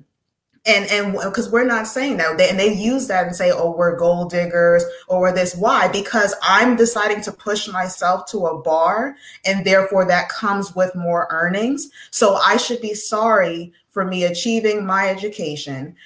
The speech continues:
for me achieving to push the bar, to break that glass ceiling. And I, you're saying there's no way a woman can do that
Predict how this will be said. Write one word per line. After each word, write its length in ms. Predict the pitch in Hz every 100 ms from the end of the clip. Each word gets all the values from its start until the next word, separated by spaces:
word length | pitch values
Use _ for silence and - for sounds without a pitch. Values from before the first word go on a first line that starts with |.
| _
for 120 | 185
me 140 | 180 180
achieving 560 | 175 - 247 240 226 226
to 140 | 214
push 280 | - 208 208
the 160 | 214
bar, 520 | 190 160 143 143 165 - _ -
to 120 | 175
break 340 | 147 202 254
that 280 | 220 214 208
glass 420 | 185 185 180 -
ceiling. 560 | 208 214 170 139 147 - - -
And 100 | 175
I, 180 | 165 165
you're 140 | 190 247
saying 280 | 254 226
there's 220 | 202 190 190
no 240 | 190 226
way 220 | 220 208
a 120 | 180
woman 320 | 175 185 196 190
can 220 | 180 175
do 240 | 175 180
that 460 | 165 165 147 135 -